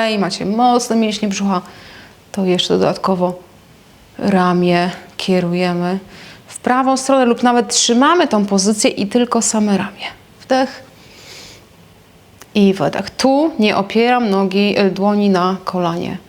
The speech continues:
ani na udzie. Pracują mięśnie.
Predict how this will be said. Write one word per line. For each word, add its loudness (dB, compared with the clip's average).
ani 0
na 0
udzie. -6
Pracują 2
mięśnie. -2